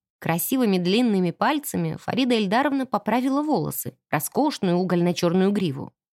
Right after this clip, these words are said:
В аккуратных ушках блеснули массивные серьги-подвески с жадеитом и бирюзой. "Разумеется". "Ужасная авария", качнула головой татарка, и серьги заплясали.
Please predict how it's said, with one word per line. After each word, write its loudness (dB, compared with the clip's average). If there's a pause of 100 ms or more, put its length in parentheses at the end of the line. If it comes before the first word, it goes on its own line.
В -2
аккуратных 0
ушках -2
блеснули 2
массивные 0
серьги-подвески 0
с -2
жадеитом 0
и 0
бирюзой. 0 (600)
"Разумеется". 2 (680)
"Ужасная 2
авария", 0 (180)
качнула 0
головой 2
татарка, -2 (140)
и 0
серьги 0
заплясали. -2